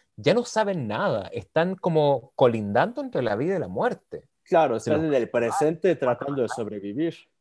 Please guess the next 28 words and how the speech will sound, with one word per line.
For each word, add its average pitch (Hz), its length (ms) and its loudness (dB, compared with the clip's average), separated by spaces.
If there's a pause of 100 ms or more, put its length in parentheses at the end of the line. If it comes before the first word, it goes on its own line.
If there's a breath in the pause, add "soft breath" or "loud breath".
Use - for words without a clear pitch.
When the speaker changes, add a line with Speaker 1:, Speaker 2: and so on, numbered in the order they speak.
(1200)
Speaker 1:
Y 139 180 0
eso 214 200 0
nunca 208 340 0
había 202 200 2
ocurrido 196 340 2
en 202 60 0
la 151 100 2
película. 151 460 0
O 95 60 0
sea, 143 460 2 (120)
tenemos 156 460 2
la 160 80 2
amenaza, 123 840 2 (260 soft breath)
van 135 320 4
a 180 60 0
comprar, 120 800 2
se - 220 -2
movilizan, 123 840 -2
están 156 300 -2
en 165 80 0
el 120 120 0
ferry, 131 560 0 (540)
pero 107 240 0
después 104 440 -4
son 233 300 -8
concentrados, 156 960 0
están 143 320 -6
todos 185 300 -2